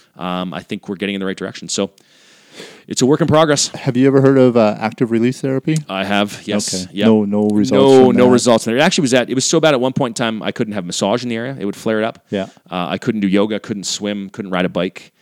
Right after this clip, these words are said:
Speaker 2: Wow.
Speaker 1: Uh, anything to do with the foot or the joint at all would create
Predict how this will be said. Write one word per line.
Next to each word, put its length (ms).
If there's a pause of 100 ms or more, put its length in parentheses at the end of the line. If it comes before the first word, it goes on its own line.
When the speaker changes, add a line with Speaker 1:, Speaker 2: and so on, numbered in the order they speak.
Speaker 2:
Wow. 440
Speaker 1:
Uh, 20 (100)
anything 540
to 100
do 160
with 160
the 80
foot 380
or 100
the 80
joint 400
at 120
all 440
would 320
create 440